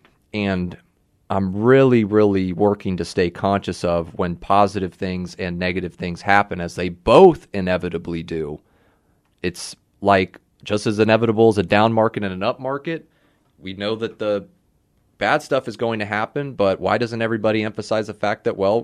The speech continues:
good stuff is going to happen too, and typically in greater numbers and greater, greater quality overall? So hopefully that's helpful, y'all.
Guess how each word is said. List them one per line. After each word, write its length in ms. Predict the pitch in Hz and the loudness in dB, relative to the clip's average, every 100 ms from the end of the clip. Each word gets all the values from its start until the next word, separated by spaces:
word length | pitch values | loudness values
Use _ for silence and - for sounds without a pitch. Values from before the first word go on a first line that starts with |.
| - | -4
good 180 | 92 113 | -6 -6
stuff 260 | - 123 123 | -2 -2 -2
is 80 | 107 | -6
going 260 | 110 113 | -4 -4
to 60 | 113 | -6
happen 420 | 107 117 - 110 | -6 -6 -6 -8
too, 400 | - 165 110 78 _ _ _ _ _ | -4 -2 -2 -4 _ _ _ _ _
and 320 | 92 90 87 | -8 -8 -8
typically 480 | 87 107 110 - 107 | -8 -10 -8 -12 -10
in 80 | 98 | -10
greater 340 | 90 98 110 | -6 -4 -4
numbers 440 | 101 107 107 113 101 | -6 -6 -6 -8 -10
and 80 | 87 | -12
greater, 360 | 101 104 104 _ _ _ _ | -10 -8 -10 _ _ _ _
greater 260 | 104 117 | -12 -12
quality 500 | 117 104 107 110 104 | -10 -10 -8 -8 -10
overall? 460 | 104 101 95 95 87 | -10 -10 -12 -12 -14
So 340 | - 80 82 87 _ _ _ _ _ _ _ _ _ _ _ - | -18 -20 -20 _ _ _ _ _ _ _ _ _ _ _ _ -6
hopefully 360 | 240 165 127 | -4 -4 -6
that's 280 | 110 104 - | -2 -4 -2
helpful, 360 | 104 95 101 98 | -4 -4 -4 -2
y'all. 300 | 98 98 | 0 -2